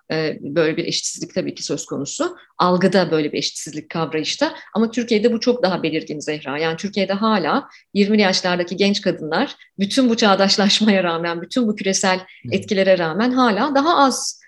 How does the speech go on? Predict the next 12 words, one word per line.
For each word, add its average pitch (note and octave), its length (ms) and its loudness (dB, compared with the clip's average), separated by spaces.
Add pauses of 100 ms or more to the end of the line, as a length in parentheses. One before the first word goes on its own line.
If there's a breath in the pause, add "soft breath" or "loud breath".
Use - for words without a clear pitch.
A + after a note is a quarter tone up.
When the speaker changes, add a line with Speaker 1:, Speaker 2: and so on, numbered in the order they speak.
(120 soft breath)
Speaker 1:
maaş G3 300 2
hak G3 140 -2
ettiklerini, F3+ 440 -2
hak A#3+ 180 4
ettikleri G3+ 400 0
maaşın G3+ 320 0
daha B3 200 0
az C4 180 4
olduğunu E3+ 340 0
düşünüyorlar D3+ 500 -4
erkeklere E3 540 -2
oranla. D3 520 -4